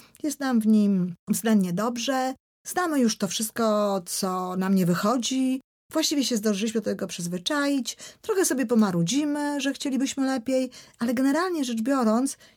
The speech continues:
nieraz wolimy siedzieć w tym, co nie jest specjalnie dobre,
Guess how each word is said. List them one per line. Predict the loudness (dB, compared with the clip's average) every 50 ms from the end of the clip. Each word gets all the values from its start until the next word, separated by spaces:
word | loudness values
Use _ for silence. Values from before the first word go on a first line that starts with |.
| -16 _ -2
nieraz | 0 0 2 0 0 -2 -2 0
wolimy | 0 2 0 0 0 0 2 2 2 2 2 -2 -4 -6 -10 _ _ _ _ _
siedzieć | -10 -4 -2 0 0 0 -2 -4
w | -4 -12
tym, | -4 -2 0 0 0 -2 -4
co | -6 -8 -4 -2 -2 0 0 -2 -4 -8 _ _ _ _ 2
nie | 2 4 4
jest | 2 0 0
specjalnie | -2 -2 -2 -2 -2 -2 0 -2 -2 -4
dobre, | -4 -4 -6 -6 -6 -6 -8 -10 -12